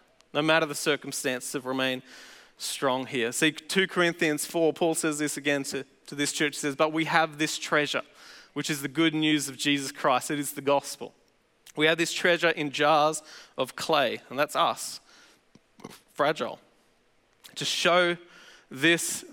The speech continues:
oh, that this all-surpassing power is from God, and it's not from us, because the same circumstance would crumble me without Him, but with Him I'm strong," yeah?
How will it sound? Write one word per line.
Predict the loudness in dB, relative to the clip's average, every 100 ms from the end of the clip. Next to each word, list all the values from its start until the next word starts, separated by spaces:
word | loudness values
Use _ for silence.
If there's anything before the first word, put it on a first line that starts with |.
| -8 0
oh, | 2 4
that | 2 2
this | 0 0 -2 0
all-surpassing | 2 2 0 -2 2 2 2 -4
power | 0 2 2 2 -4 -8 -20 -20 _ -2
is | -2 0
from | -4 0
God, | 0 0 -4 -12 _ _ _ _ _ _ _ _ -6
and | -4
it's | -2 0
not | 0 0
from | 0 2
us, | 0 -4 -14 -14 _ _ _ _ _ _ _ _ _ _
because | -10 -6
the | -2
same | 2 2 2
circumstance | 2 2 2 -2 2 0 0
would | -6
crumble | 2 2 2
me | -2 -2
without | 0 2 4 2
Him, | -4 -14 -6
but | -4
with | 0 -2 -2
Him | -6
I'm | -6
strong," | -6 -6 -6 -6
yeah? | -10